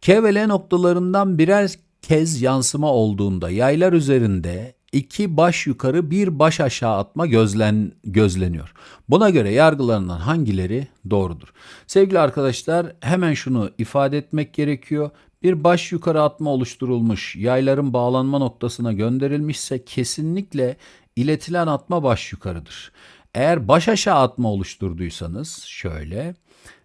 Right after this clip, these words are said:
ve bağlanma noktasından sonra daha kalın ya da daha ince yay da olabilir, hiç fark etmez. İletilen atma baş aşağı olacaktır.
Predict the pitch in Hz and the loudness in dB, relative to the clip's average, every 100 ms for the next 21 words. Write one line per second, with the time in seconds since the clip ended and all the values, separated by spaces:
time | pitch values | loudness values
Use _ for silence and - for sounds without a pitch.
0 | _ 107 135 127 110 117 123 135 143 143 | _ 0 2 2 2 2 4 2 2 0
1 | 135 - 131 - 135 139 139 127 131 127 | 0 -4 -6 -4 -4 -2 -2 -2 -2 0
2 | 127 127 - 101 131 151 - 127 127 151 | 2 0 -2 -4 -4 -4 -6 -4 -2 -4
3 | 165 - 120 147 143 135 139 151 135 131 | -8 -6 -2 0 -2 0 2 2 2 0
4 | 135 123 143 139 135 131 107 95 - _ | 0 2 0 2 2 2 0 -4 -8 _
5 | 107 101 87 92 120 120 - 104 90 - | -4 -4 -4 -6 -6 -6 -6 -6 -6 -8
6 | 82 107 160 170 - - _ _ 151 175 | -10 -6 -6 -6 -16 -20 _ _ 0 2
7 | 170 151 123 147 - 160 143 143 - 127 | 0 -4 -2 -4 -4 -6 0 2 2 -2
8 | - 135 156 120 113 101 98 90 _ - | -2 -2 -2 -2 -2 -2 -4 -6 _ -20